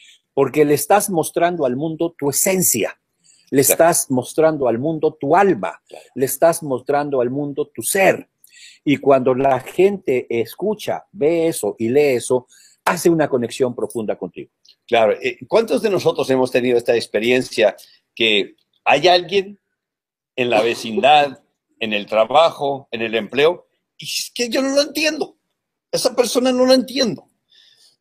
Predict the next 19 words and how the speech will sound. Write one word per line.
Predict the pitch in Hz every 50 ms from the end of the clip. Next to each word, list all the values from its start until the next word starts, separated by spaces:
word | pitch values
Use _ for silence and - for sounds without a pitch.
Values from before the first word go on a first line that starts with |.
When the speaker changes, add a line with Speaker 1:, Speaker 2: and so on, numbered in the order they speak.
| _ _ _ -
Speaker 2:
Y | 185
la | 185 202 185
verdad | 165 165 160 175 185
es | 180
que | - 190 175 -
cuando | 151 131 117 113
no | 113 117 131 156
entendemos | 165 165 - - - 175 170 160 156 156 156 165 160 160 160 151 - 165
a | 147
la | 139 143
gente, | - - - 139 131 123 147 143 -
nos | - 135 123 - -
cae | - 120 123 143 143
como | - 127 123 113
que | - 117
un | 104 98
poco | - - - 127
raro, | 131 151 143 123 110
¿sí? | - - 156 180 190 -